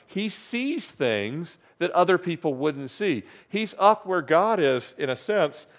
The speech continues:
looking down at what's going on there in Jerusalem. Now, for you and I, in addition to us personally,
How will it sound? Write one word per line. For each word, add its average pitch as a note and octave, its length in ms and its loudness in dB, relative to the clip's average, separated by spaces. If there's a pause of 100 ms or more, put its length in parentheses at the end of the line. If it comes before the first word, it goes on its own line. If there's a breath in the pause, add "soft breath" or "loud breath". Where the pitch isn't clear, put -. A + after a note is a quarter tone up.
(100 soft breath)
looking F#3+ 500 2
down D3+ 680 2
at C3+ 220 -6
what's D3+ 320 -2
going C#3 340 -2
on B2 340 0
there F2+ 360 -6 (420 soft breath)
in B2 220 -8
Jerusalem. G#2 720 -6 (3000)
Now, G2+ 60 -10
for A2+ 120 -8
you A#2+ 180 -2
and A#2 100 2
I, A#2+ 200 2
in G2 80 -2
addition G#2 600 -4
to G2+ 220 -12 (120)
us A2+ 720 -4 (680)
personally, A#2 760 -4